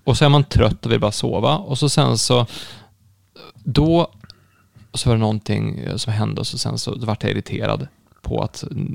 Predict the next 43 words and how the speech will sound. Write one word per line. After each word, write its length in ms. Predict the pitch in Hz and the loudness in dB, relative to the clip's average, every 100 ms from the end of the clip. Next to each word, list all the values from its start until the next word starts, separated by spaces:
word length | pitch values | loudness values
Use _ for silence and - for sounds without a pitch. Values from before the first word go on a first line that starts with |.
| - - | -6 -4
min 300 | - 110 98 | 0 0 2
fru 200 | 98 101 | 0 0
inte 280 | 104 - | -2 -6
tänkte 360 | - - 110 - | -8 -6 -6 -6
efter 260 | - - 117 | -8 -10 -10
och 60 | |
så 80 | - | -10
där, 80 | 110 | -12
så 60 | - | -10
vidare. 200 | - - - - - - | -8 -8 -10 -20 -12 -2
Då 120 | 123 | 4
kan 120 | 165 | 6
jag 60 | 143 | 6
ju 80 | 131 | 6
antingen 500 | 104 - 170 160 156 _ - | 2 2 2 2 0 _ -6
bli 220 | 117 113 | 2 4
irriterad 560 | 107 - 160 160 131 110 | 2 2 2 4 2 0
och 100 | - | -2
fortsätta 360 | 139 - 165 | -2 0 0
vara 80 | 170 | 0
irriterad, 460 | 151 - 110 107 110 | 0 0 2 4 4
eller 100 | 123 | 4
bli 120 | 135 | 4
irriterad 240 | 117 117 | 4 4
och 60 | 104 | 4
tänka 220 | 110 110 | 2 0
så 100 | 110 | 0
här: 40 | 120 | 2
"Vänta 220 | 127 - | 0 -2
ett 60 | |
tag 180 | - - | -6 -8
nu." 100 | - - _ _ - - _ _ _ _ _ _ - | -8 -14 _ _ -20 -20 _ _ _ _ _ _ -2
Alltså, 140 | 117 | 2
jag 100 | 143 | 4
älskar 320 | 147 113 - 131 | 6 4 4 4
min 160 | 101 | 6
dotter. 500 | 101 - - - - 127 | 4 2 0 0 2 4
Jag 60 | |
har 60 | 123 | 6
ju, 140 | 131 - | 6 6
jag 140 | 117 | 6
har 40 | |
ju 160 | 127 | 8